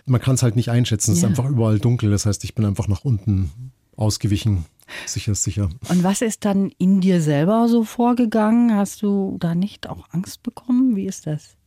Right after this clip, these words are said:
Speaker 1: Also jeder, der sagen würde, er hat da keine Angst, ist entweder irgendwie falsch programmiert
Speaker 2: Ja.
Speaker 1: oder er lügt. Also natürlich ist es, äh, sehr unangenehm, aber es ist ja auch eine Situation, in die man reinwächst. Die Zeit bis dahin muss man auch sehen. Das ist wie wenn man heute, was weiß ich, einen Bungee-Springer nimmt und jemand sagt, „Wie kannst du von dem Felsen springen?“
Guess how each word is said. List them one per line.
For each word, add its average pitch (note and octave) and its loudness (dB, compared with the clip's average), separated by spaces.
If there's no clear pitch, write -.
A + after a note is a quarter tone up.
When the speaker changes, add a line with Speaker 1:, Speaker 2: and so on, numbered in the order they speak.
Speaker 1:
Also G2+ -2
jeder, A2+ 0
der G#2+ 2
sagen A2 2
würde, A2+ 2
er G#2 4
hat A#2 -2
da A2+ 2
keine A2+ 0
Angst, A#2 -2
ist C3 -4
entweder A#2 2
irgendwie D3 2
falsch C3+ 0
programmiert A#2 0
Speaker 2:
Ja. C3+ 2
Speaker 1:
oder A#2 2
er G#2+ 4
lügt. A#2+ 0
Also B2+ 2
natürlich B2+ 2
ist C#3+ -2
es, - -2
äh, C#3 0
sehr C3 0
unangenehm, D3 2
aber B2 4
es A#2+ 0
ist C#3+ 0
ja D#3 2
auch C3 2
eine B2+ 4
Situation, B2 0
in C3+ 4
die A#2 0
man B2 4
reinwächst. A2 2
Die B2+ 2
Zeit C3 0
bis C3+ -2
dahin A#2+ 2
muss C3+ 0
man A#2 2
auch A#2 -2
sehen. A2+ 2
Das G#2 0
ist A2 -4
wie C3 2
wenn B2 4
man A#2 2
heute, A#2 0
was A2 -2
weiß A2 -2
ich, C3 -4
einen A2 2
Bungee-Springer A#2 2
nimmt B2 2
und A2+ 2
jemand A2 2
sagt, - -4
„Wie G#2 0
kannst A#2+ 0
du A#2+ -2
von A#2+ 2
dem G#2+ 4
Felsen B2+ 2
springen?“ A#2 2